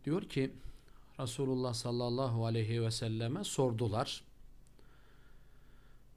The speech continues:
"Ya Resulallah, sen bizimle şaka yapıyorsun." Resulullah aleyhissalatu vesselam da,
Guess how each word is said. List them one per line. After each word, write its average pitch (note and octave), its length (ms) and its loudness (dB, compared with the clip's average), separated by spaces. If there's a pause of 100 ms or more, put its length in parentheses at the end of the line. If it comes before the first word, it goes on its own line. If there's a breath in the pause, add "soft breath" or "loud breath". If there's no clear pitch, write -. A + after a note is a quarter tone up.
(680 loud breath)
"Ya E3 240 6
Resulallah, C3+ 680 2 (600)
sen D#3 360 2
bizimle C3 420 2
şaka D3 380 2
yapıyorsun." G#2+ 720 0 (2500)
Resulullah C3 400 0
aleyhissalatu A#2+ 720 -2
vesselam B2+ 520 -2
da, C3+ 220 -2